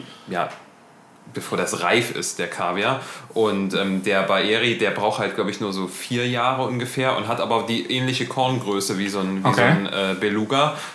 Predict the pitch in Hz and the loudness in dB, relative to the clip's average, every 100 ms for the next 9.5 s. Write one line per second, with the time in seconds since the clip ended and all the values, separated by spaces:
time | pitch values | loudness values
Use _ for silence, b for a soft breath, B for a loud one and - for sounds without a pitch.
0 | B - 104 120 101 98 110 104 92 101 | B -6 -4 -2 0 0 2 2 0 -2
1 | - 104 - 98 - 101 95 98 98 101 | -2 -2 0 -4 -2 0 0 0 -2 -4
2 | 98 - - - - 120 110 104 104 113 | -4 -6 -12 -8 -4 0 2 0 0 2
3 | 135 - - 107 104 101 98 101 110 107 | 2 0 -2 0 0 2 2 2 0 0
4 | 104 110 101 - - - - 110 117 127 | 0 -2 -4 -4 -6 -10 -6 -2 -2 -4
5 | - - 98 107 - 110 - - 117 117 | -6 -6 -6 -6 -6 -6 -6 -2 2 2
6 | 120 139 127 135 139 B B B - 113 | 0 0 0 0 -2 B B B -2 4
7 | 110 107 104 107 - - 101 117 120 120 | 6 4 2 -2 -2 -2 0 0 0 -2
8 | - 101 - 104 - 117 104 98 107 117 | 0 0 0 -2 0 0 2 4 4 4
9 | 87 101 95 - - | 4 2 -2 -6 -8